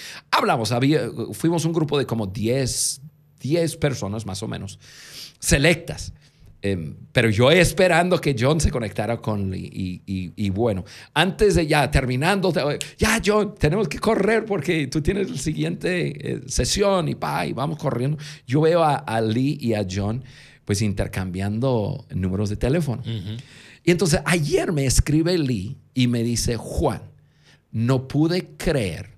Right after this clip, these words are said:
Speaker 1: que hoy en la mañana me despierto y tengo un text de John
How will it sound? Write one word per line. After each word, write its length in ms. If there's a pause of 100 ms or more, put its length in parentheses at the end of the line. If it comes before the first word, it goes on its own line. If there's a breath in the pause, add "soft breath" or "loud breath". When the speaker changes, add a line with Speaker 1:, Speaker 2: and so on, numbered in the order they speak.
Speaker 1:
que 200
hoy 100
en 60
la 80
mañana 500
me 160
despierto 760
y 120
tengo 480
un 300
text 400 (120)
de 240 (100)
John 380